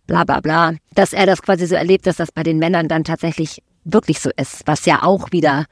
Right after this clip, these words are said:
irgendwo herkommt. Also es wird ja beigebracht. Also das bedeutet, da kommen wahrscheinlich Männer hin, ähm, in diesen, in diese Räumlichkeiten, die du auch gleich, äh, sehr gerne nochmal beschreiben darfst, weil ich mir das noch nicht so richtig genau vorstellen kann, wie dieses Setting dann aussieht. Ähm,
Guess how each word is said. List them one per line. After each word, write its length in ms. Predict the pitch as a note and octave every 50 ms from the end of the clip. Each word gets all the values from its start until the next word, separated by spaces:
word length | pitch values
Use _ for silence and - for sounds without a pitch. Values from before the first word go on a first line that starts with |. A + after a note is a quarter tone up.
| _ _ _ _ _ _ _ _ -
irgendwo 380 | F3 F#3 E3 E3 C#3+ - D3+
herkommt. 500 | C#3+ D#3+ D3+ - - F#3 G3 D#3+ - -
Also 140 | - C#3 D3
es 100 | C#3 - -
wird 100 | D#3 -
ja 80 | C#3+ D3
beigebracht. 800 | C#3 D#3 E3 E3+ - F3+ - - C#3+ D3+ D#3+ - - - - -
Also 160 | - D#3+ D3
das 140 | D#3 G3+ -
bedeutet, 420 | - - - - - - F3+ - - _ - - _ _ _ -
da 100 | D#3+ D#3
kommen 340 | - - F3+ E3+ E3 D#3 - - -
wahrscheinlich 520 | D#3 D#3+ D#3+ - - E3+ D#3+ D#3 - -
Männer 240 | D#3 D3 E3+ F#3+ F#3
hin, 360 | E3+ E3 G3+ A3+ A3+ A3+ G#3 _ _ _ _ _ _ -
ähm, 340 | F3 F3 F3 E3 E3 D#3+ - -
in 160 | F3+ F3+ F3+
diesen, 460 | E3 F#3 D#3+ - D3+ D3+ D3 C#3+ C#3+ - _ _ -
in 100 | E3 F#3
diese 200 | F#3 G3 D#3 E3+
Räumlichkeiten, 720 | - D#3 D#3+ G3+ A3 - - - F#3 G3 G#3 - - A3 G3+
die 120 | F#3 F#3
du 120 | E3 E3+ -
auch 120 | D#3+ -
gleich, 280 | - F3 E3 E3+ - -
äh, 120 | - D#3+ D3
sehr 140 | D#3 D3+
gerne 180 | - C#3 D3+ E3+
nochmal 240 | E3+ D#3+ D#3 F3 E3
beschreiben 460 | C#3 E3 - - - C#3+ E3 F#3 F#3+ F3 _ _ - - - D#3+ -
darfst, 340 | - E3 E3 F#3+ - - -
weil 140 | - D#3+ D#3+
ich 100 | D#3+ -
mir 120 | E3 D#3
das 160 | - D#3 - -
noch 100 | D3+ C#3+
nicht 140 | E3+ -
so 80 | - D#3+
richtig 340 | F3+ G3 - - F#3+ - -
genau 240 | - F3 E3+ D#3+ E3
vorstellen 340 | - F3+ F3+ - - F3
kann, 280 | D#3+ - F3 E3+ D#3+ C#3
wie 100 | D#3 D#3
dieses 300 | D3 D3+ C#3 D#3 - -
Setting 360 | - F#3+ F#3+ - G#3+ G#3 G3+
dann 160 | F3+ F#3+ F#3 -
aussieht. 500 | - D3+ F#3+ G#3+ - - A3 G#3+ - - -
Ähm, 260 | F3 F3+ F3 F3